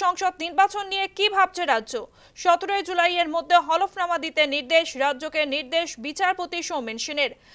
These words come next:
স্টুডেন্ট ইউনিয়ন রুম বন্ধ রাখার নির্দেশ। সব কলেজ, বিশ্ববিদ্যালয়ের ইউনিয়ন রুম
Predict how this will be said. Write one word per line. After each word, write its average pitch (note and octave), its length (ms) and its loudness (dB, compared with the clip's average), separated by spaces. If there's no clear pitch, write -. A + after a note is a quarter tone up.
স্টুডেন্ট G4+ 400 0
ইউনিয়ন F4+ 380 0
রুম G4 140 -4
বন্ধ D4+ 160 0
রাখার D4+ 240 -2
নির্দেশ। B3 340 -2
সব F4 160 4
কলেজ, F4 280 8
বিশ্ববিদ্যালয়ের F4 680 -2
ইউনিয়ন E4 420 -4
রুম F4+ 200 -4